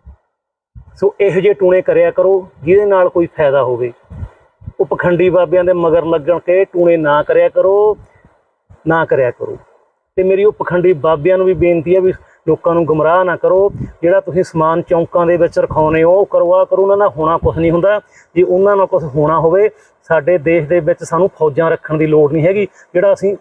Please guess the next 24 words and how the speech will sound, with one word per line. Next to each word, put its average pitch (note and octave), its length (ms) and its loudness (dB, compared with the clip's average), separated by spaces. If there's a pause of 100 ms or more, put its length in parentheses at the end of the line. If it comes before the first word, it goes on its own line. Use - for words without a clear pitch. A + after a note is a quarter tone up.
(220)
ਅਰਬਾਂ F3+ 280 0
ਰੁਪਈਆ F3 300 2
ਫੌਜਾਂ D#3 420 0
'ਤੇ D#3+ 120 -2
ਲਾਉਂਦੇ D3 260 -2
ਹਾਂ, F3 140 0 (300)
ਬੇਗਾਨੇ D#3+ 360 0
ਮੁਲਕਾਂ E3 500 0
ਦੇ D#3+ 140 2
ਲਈ D#3+ 240 0
ਸਰਹੱਦਾਂ D#3+ 460 -2
ਦੇ D#3+ 60 2
ਉੱਪਰ D3+ 220 -2
ਸਾਡੀਆਂ D3 280 -2
ਫੌਜਾਂ C#3 340 -2
ਖੜ੍ਹਦੀਆਂ D#3+ 440 0
ਨੇ, F3+ 200 2
ਫਿਰ - 560 -6
ਸਾਨੂੰ F3 240 0
ਉਹਨਾਂ G3 160 4
ਦੀ G#3 60 2
ਲੋੜ E3+ 280 2
ਨਹੀਂ E3 160 2
ਗੀ। F#3 240 0